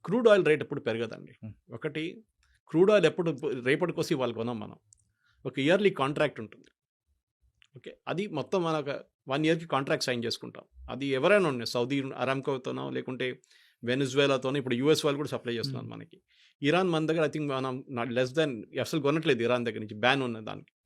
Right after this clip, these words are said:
Speaker 1: ప్రాబ్లం ఎక్కడ వస్తుందంటే, Strait of Hormuz అని ఉంది, మీరు చూసుంటారు. ఆ ఇరాన్ పక్క నుంచి, ఇరాక్ పక్క నుంచి వచ్చే ఒక Strait of Hormuz ఉంది, చిన్న క-, వాటర్‌వే.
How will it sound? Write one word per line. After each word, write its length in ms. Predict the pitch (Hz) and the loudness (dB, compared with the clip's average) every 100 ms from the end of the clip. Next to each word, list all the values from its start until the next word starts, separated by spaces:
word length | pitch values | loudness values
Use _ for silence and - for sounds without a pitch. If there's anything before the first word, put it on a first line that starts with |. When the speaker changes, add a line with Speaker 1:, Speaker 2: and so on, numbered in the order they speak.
| _ _ - _ _ _ _ | _ _ -20 _ _ _ _
Speaker 1:
ప్రాబ్లం 340 | 151 214 247 202 | 2 4 6 4
ఎక్కడ 180 | 160 | 2
వస్తుందంటే, 360 | 135 - 139 175 | -2 -2 -6 -2
Strait 400 | - - 185 214 | -2 2 4 4
of 60 | 131 | 2
Hormuz 400 | 143 147 147 131 | 2 2 0 -2
అని 100 | 110 | -6
ఉంది, 220 | 101 - _ | -12 -16 _
మీరు 120 | 127 | -12
చూసుంటారు. 500 | 120 131 143 117 101 - | -8 -8 -6 -6 -8 -8
ఆ 100 | 113 | -4
ఇరాన్ 300 | 113 127 160 - | -2 0 0 0
పక్క 160 | 127 139 | -4 -4
నుంచి, 280 | 127 120 | -4 -4
ఇరాక్ 240 | 131 139 - | 0 0 -2
పక్క 160 | 127 | -8
నుంచి 180 | 123 113 | -8 -10
వచ్చే 160 | 113 - | -10 -10
ఒక 60 | |
Strait 340 | - - 143 120 | -6 -2 -2 -2
of 60 | 110 | -4
Hormuz 220 | 117 120 127 | -6 -6 -8
ఉంది, 340 | - _ - | -16 _ -12
చిన్న 240 | 160 202 | -8 -6
క-, 200 | 180 143 - _ - | -6 -6 -12 _ -4
వాటర్‌వే. 440 | 123 127 131 117 | -2 0 -2 -4